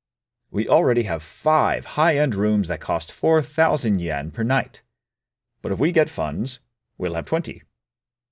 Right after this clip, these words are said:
We want to create nice spaces so that visitors don't just use the rooms to sleep, but to live in and work." Across one of these mountains, Deng and his Bajiao partners are working on another construction project,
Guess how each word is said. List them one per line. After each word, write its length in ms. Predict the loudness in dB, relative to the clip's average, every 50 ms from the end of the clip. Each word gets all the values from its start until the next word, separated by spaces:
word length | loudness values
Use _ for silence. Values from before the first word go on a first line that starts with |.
| _ _ _ _ _ -4
We 100 | -2 0
want 220 | 2 2 2 2 0
to 40 |
create 400 | -4 -2 2 4 4 6 4 4
nice 220 | 0 -2 -2 -4 -4
spaces 500 | -6 -4 -4 -4 -4 -4 -8 -12 -12 -12
so 200 | -8 -6 -2 -2
that 160 | -2 -2 0
visitors 420 | 0 0 2 2 2 2 2 2
don't 300 | 0 0 0 0 0 -2
just 240 | -2 -4 -4 -4 -6
use 280 | -4 -2 -2 -2 -2 -2
the 120 | -2 2
rooms 240 | 2 2 2 0 -2
to 120 | -4 -6
sleep, 320 | -4 -2 -2 -2 -4 -4 -8 _ _ _ _ _ _ _
but 100 | -8 -4
to 80 | -2 0
live 240 | 2 2 2 0
in 240 | -2 -4 -4 -8 -12 -16 _ _ _ -10
and 140 | -4 0
work." 300 | 2 2 2 2 -2 _ _ _ _ _ _ _ _ _ _ _ _ _ _ _ _ _ _ _ _ _ _ _ _ -6
Across 420 | -6 -2 0 0 0 0 -2 -2
one 220 | -2 0 0 0
of 100 | 0 -2
these 180 | -4 -8 -8 -10
mountains, 580 | -12 -14 -14 -14 -10 -6 -4 -4 -4 -4 -8 -12 _ _ _ _ _ _ _ _ _ _ _ 0
Deng 300 | 0 2 2 0 0 -2
and 120 | -2 -4
his 220 | -6 -8 -8 -6
Bajiao 560 | -2 0 0 2 0 0 0 0 2 2 2 0 -2
partners 540 | -2 -2 -2 -2 -2 -4 -6 -6 -6 -8 -8 -4 -2
are 100 | -2 -2
working 400 | 0 0 -2 0 0 -2 -2 -2
on 220 | 0 0 0 0
another 400 | 2 2 2 2 2 2 2 0
construction 520 | -4 -6 -10 -8 -6 -8 -8 -8 -10 -12 -10
project, 520 | -8 -8 -8 -8 -10 -12 -16 -18 _ _